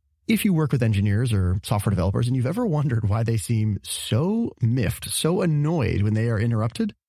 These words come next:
this is why. They were in a great zone or a great flow state, and then now they have to start all over, uh, and get all the way back into the zone, which is frustrating and takes a while. Uh, so this is actually what's going on, why it's so frustrating. All right, number two, the second flow trigger, immediate feedback.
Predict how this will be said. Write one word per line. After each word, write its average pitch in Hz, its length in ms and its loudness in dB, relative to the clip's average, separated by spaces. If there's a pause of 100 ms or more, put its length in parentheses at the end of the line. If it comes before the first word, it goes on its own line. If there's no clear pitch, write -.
(140)
this 131 220 2
is 110 120 2
why. 98 320 0
They 127 120 2
were 127 120 0
in 131 140 0
a 123 80 0
great 117 540 -2 (100)
zone 98 380 2
or 98 100 2
a 107 60 0
great 117 320 -2
flow 113 180 0
state, 95 240 0
and 104 100 0
then 107 140 2
now 120 320 0
they 113 140 0
have 107 80 0
to 117 80 -2
start 110 260 -2
all 117 240 0
over, 98 340 -2 (360)
uh, 90 420 4
and 107 140 2
get 107 100 0
all 113 160 2
the 113 60 2
way 104 80 2
back 98 200 0
into 107 100 2
the 95 60 0
zone, 95 240 0
which 98 160 0
is 98 300 -2 (300)
frustrating 156 680 0
and 107 280 0
takes 120 160 -2
a - 40 -2
while. - 300 -4 (340)
Uh, 85 120 4
so 95 200 0 (140)
this 113 140 2
is 123 80 0
actually 110 240 0
what's 90 100 0
going 87 240 2
on, 85 160 2
why 90 140 0
it's 85 120 -2
so - 200 -2
frustrating. - 500 -4 (840)
All 135 80 4
right, 113 100 2
number 156 200 2
two, 135 320 0
the 104 80 2
second 123 280 0
flow 110 120 0
trigger, 95 300 0
immediate 151 580 0
feedback. - 500 -4